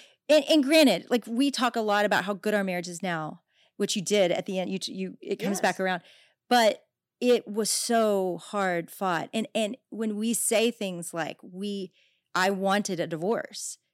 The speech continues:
Speaker 1: that was not a passing
Speaker 2: Oh,
Speaker 1: thought. That was
Speaker 2: no.
Speaker 1: years
Speaker 2: Yes.
Speaker 1: of feeling distant, of feeling lost, of feeling
Speaker 2: Yes.
Speaker 1: like we could not find each
Speaker 2: Yeah.
Speaker 1: other. And yeah, and in those moments, and I say that because I think of how many people I know, not just on the road, but, like, my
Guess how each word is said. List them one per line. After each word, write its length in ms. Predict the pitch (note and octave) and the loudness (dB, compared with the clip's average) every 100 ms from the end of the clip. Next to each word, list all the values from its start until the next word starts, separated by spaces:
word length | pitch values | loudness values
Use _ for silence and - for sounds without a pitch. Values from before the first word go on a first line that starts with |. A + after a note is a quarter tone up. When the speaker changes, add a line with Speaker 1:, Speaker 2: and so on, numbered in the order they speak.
| _ - | _ -2
Speaker 1:
that 180 | A3 A3+ | -2 0
was 160 | A3 | 0
not 240 | G#3+ G#3 - | 2 0 0
a 80 | F#3 | -6
passing 540 | - - G#3+ C#4 B3+ | -6 -2 2 4 4
Speaker 2:
Oh, 60 | F#3+ | 2
Speaker 1:
thought. 400 | - G#3 G3 F#3+ | 2 2 4 4
That 200 | A3+ A3 | 4 6
was 200 | A#3+ G3 | 2 2
Speaker 2:
no. 260 | G3 D3 - | -2 -4 -10
Speaker 1:
years 640 | E3+ F#3+ A#3+ C#4+ F#3 - | -8 0 4 4 4 0
Speaker 2:
Yes. 140 | G3 G#3+ | 0 0
Speaker 1:
of 80 | F#3+ | 2
feeling 480 | A3+ G3+ F#3+ F3 - | 0 0 0 -4 0
distant, 340 | B3 - - | 0 2 -2
of 80 | G3 | -4
feeling 460 | - G#3 G3 F#3 - | -2 0 0 -4 -8
lost, 580 | E3 G3+ G3+ - - - | 0 4 4 2 -6 -4
of 100 | G3 | 0
feeling 220 | A3 G#3 | 2 2
Speaker 2:
Yes. 60 | |
Speaker 1:
like 120 | F3+ F#3+ | 2 -4
we 80 | |
could 320 | F3+ - A#3 G#3 | -8 -4 -2 0
not 180 | G3 | -2
find 220 | - F3+ F#3 | -2 -2 -2
each 140 | E3 | -6
Speaker 2:
Yeah. 80 | E3 | -8
Speaker 1:
other. 140 | - - - - - - - | -8 -12 -18 -20 -20 -14 2
And 480 | A3+ G#3+ G3 F#3 - _ _ _ _ - | 4 4 4 0 -4 _ _ _ _ -10
yeah, 400 | F3+ G#3 D4 D4+ | -2 0 2 2
and 120 | A3+ A3 | 4 2
in 140 | G3+ | 4
those 300 | B3 C#4 A3 | 6 6 6
moments, 320 | G#3 A3 G#3 - | 4 4 2 2
and 100 | A3+ | 2
I 100 | A#3 | 2
say 280 | - C4 D#4 | 2 2 2
that 140 | D4+ | 2
because 400 | A3+ - A3 - - - _ _ | -2 -6 -6 -6 -10 -20 _ _
I 120 | G#3+ A#3 | 0 0
think 220 | B3 G#3 | 0 -2
of 140 | F3+ - - | -4 -8 -8
how 140 | A#3+ | -2
many 120 | C4 A#3+ | 0 0
people 260 | A#3+ - - | -4 -6 -4
I 160 | C4 C#4+ | -2 0
know, 480 | E3+ F#3 C#4 - - - | -2 0 0 0 -6 0
not 240 | A3 D4+ | 4 4
just 200 | D#4+ D4+ | 4 2
on 120 | B3+ A#3 | 2 2
the 80 | |
road, 300 | F#3+ G3+ D#3 | 4 4 4
but, 120 | D#3+ A3+ | 2 2
like, 160 | F#3+ | 2
my 400 | G3 B3 D4+ C#4+ | 2 2 2 0